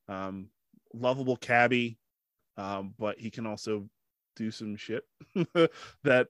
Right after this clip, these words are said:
you know, people may not always love. That's fine. It, it, J-, Jake to me is always the personality that will do what's necessary to, to make sure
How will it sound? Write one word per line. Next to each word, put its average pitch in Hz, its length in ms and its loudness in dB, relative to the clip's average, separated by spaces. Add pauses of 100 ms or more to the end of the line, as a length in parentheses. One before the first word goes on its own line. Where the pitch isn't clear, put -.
you 165 120 -2
know, 123 320 -2
people 127 240 -2
may 120 180 0
not 117 300 -4 (760)
always 113 300 2
love. 151 260 2 (120)
That's 247 140 0
fine. 262 280 4 (240)
It, 123 160 -8
it, 170 160 -10 (140)
J-, 160 260 -4
Jake 226 320 2
to 220 100 -4
me 151 240 0
is 120 120 -4
always 117 360 -4 (320)
the 123 60 -4
personality 117 920 0
that 113 240 -2
will 110 160 -6 (200)
do 143 160 4
what's 147 300 -2
necessary 110 720 -2 (100)
to, 107 380 -4 (2250)
to 147 160 -2
make 139 240 4
sure 120 640 2